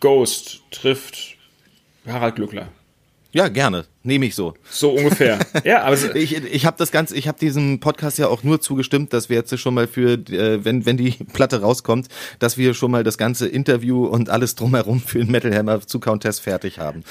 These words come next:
Speaker 1: Ja, dann, dann braucht ihr, genau, und das, dann ist wieder mein Problem, dann muss ich's ja wieder, äh, transkribieren und, äh, in meiner Schreibmaschine tippen. Das ist natürlich, äh, das kannst du dann machen.
Speaker 2: Ach, das ist nicht schlimm, das mach ich dann für dich.
Speaker 1: <laughs> Aber wann können wir denn was erwarten? Das ist natürlich auch wichtig zu wissen.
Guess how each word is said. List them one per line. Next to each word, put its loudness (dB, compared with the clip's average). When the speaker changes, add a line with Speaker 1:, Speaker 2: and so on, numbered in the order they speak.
Speaker 1:
Ja, 4
dann, 4
dann 4
braucht 4
ihr, 0
genau, 0
und -2
das, 2
dann -2
ist -2
wieder 4
mein 2
Problem, 0
dann 0
muss -4
ich's -6
ja 0
wieder, 0
äh, -2
transkribieren -2
und, -2
äh, -2
in -2
meiner 2
Schreibmaschine -2
tippen. -4
Das -4
ist -8
natürlich, -4
äh, -4
das -4
kannst -2
du -2
dann 0
machen. -10
Speaker 2:
Ach, 0
das 0
ist -4
nicht 4
schlimm, 2
das 0
mach -2
ich -8
dann -4
für -6
dich. -6
Speaker 1:
<laughs> -10
Aber 4
wann 4
können 2
wir 2
denn 4
was 0
erwarten? 0
Das -4
ist -8
natürlich -6
auch -2
wichtig -10
zu -8
wissen. -14